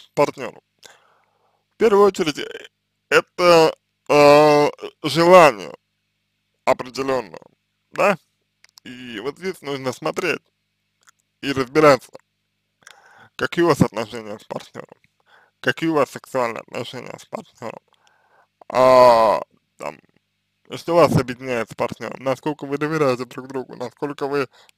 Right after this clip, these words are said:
доверяете себе. Все эти моменты крайне важны. Без этого, э, вашу ситуацию не решить, без этого вашу ситуацию не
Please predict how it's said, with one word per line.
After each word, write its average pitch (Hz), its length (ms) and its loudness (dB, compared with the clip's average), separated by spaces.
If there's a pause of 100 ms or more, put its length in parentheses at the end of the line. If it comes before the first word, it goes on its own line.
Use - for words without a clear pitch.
доверяете 139 600 -4
себе. 139 400 -10 (800)
Все 180 340 -6
эти 165 140 -12
моменты 175 600 -8 (520)
крайне 143 360 -6
важны. 127 380 -2 (840)
Без 120 240 -16
этого, 196 420 -4 (240)
э, 131 760 0
вашу 131 1040 -2 (340)
ситуацию 135 800 -4
не 127 320 -6
решить, 147 420 -6
без 120 220 -20
этого 117 380 -10
вашу 120 220 -4
ситуацию 131 640 -12
не 127 320 -10